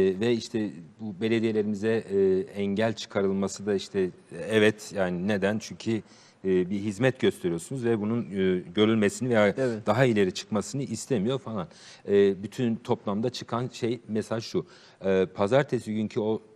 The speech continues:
Speaker 1: tondaki sertleşme, e, ve ta başta konuştuğumuz koronadan da kaynaklı olarak daha otoriter bir döneme mi giriyoruz?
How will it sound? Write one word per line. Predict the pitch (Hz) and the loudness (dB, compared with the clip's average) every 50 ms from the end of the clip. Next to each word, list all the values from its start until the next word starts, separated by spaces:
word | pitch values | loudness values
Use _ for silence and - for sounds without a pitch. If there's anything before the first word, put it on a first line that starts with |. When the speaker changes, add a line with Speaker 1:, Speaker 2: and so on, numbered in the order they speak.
| _ - | _ -18
Speaker 1:
tondaki | - - 107 98 98 98 104 104 - 165 | -8 -4 -2 -2 0 0 -2 -2 -2 -4
sertleşme, | 139 - - 107 98 - - 113 104 - - - 110 95 85 - - _ _ _ _ - - - - - _ - | -4 -2 -2 -2 -2 0 0 0 0 0 0 -4 -4 -4 -4 -4 -12 _ _ _ _ -20 -20 -20 -20 -20 _ 0
e, | 95 98 98 98 95 92 87 92 | 4 6 8 8 8 6 6 4
ve | 123 123 | 0 0
ta | 123 131 139 147 139 117 | 2 2 4 4 4 4
başta | 110 113 107 - - 123 117 | 2 0 -2 -2 -2 -4 -4
konuştuğumuz | - - 104 98 92 - - - - 87 85 82 82 - - | -2 -2 -2 -2 -2 -4 -4 -2 -2 -2 -2 -2 -6 -8 -10
koronadan | - - - 104 101 107 113 110 98 120 127 135 131 | -12 -4 -4 -2 -2 -2 -4 -2 0 0 0 0 2
da | 117 107 | 0 -2
kaynaklı | - - 101 101 98 95 90 - - 95 | 0 -2 -2 -2 -2 -2 -4 -4 -2 -2
olarak | 87 85 87 82 82 78 - - - - - - - - _ - | 0 2 2 0 0 -2 -4 -10 -20 -20 -20 -20 -20 -16 _ -4
daha | 113 113 147 160 | -2 0 0 2
otoriter | 139 139 127 - 143 135 135 127 - 139 143 143 135 | 2 0 0 2 2 0 0 0 0 0 0 0 0
bir | 139 131 123 120 | 0 -2 0 0
döneme | 120 117 117 113 113 110 | 0 0 2 0 0 0
mi | 104 95 | 0 -2
giriyoruz? | 82 90 80 82 80 76 71 71 - - - | -2 -2 -2 -2 -4 -6 -6 -10 -16 -18 -20